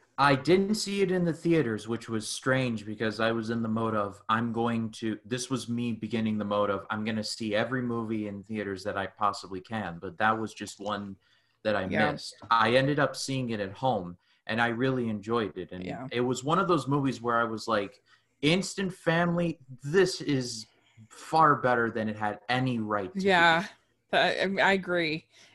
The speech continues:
Speaker 2: And I, I really think the trailers undersold it, uh, made it look stupid, but it was actually not. And I think it's because it's basically, I think the director, Sean Anders,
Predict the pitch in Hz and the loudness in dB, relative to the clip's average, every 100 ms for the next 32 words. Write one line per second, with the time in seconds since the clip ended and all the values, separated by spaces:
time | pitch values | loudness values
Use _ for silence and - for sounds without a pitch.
0 | - 220 233 220 233 254 277 277 262 226 | 4 6 8 8 6 6 4 4 2 0
1 | 202 190 - 202 196 190 156 175 170 - | -2 -2 2 4 4 2 0 0 -2 -2
2 | 160 165 170 180 - - _ _ _ _ | 0 4 6 6 2 -14 _ _ _ _
3 | _ - 170 165 160 160 - 170 - - | _ 0 2 4 0 -2 2 0 0 -2
4 | - 170 170 175 196 233 - _ 170 - | 0 2 6 6 6 2 -6 _ 0 2
5 | 156 170 - - 165 - 156 160 147 147 | 0 -4 -4 -2 -2 -4 -6 -2 0 2
6 | 147 - _ _ _ _ _ - - 226 | 0 -2 _ _ _ _ _ -20 0 6
7 | 269 339 349 262 247 214 196 135 180 - | 6 8 6 6 6 8 8 6 2 4
8 | 214 254 - 202 185 113 180 240 262 175 | 4 4 4 6 8 8 6 2 0 2
9 | 175 190 - 170 - 170 170 170 180 175 | 4 4 2 -2 2 2 4 2 2 4
10 | 165 | 2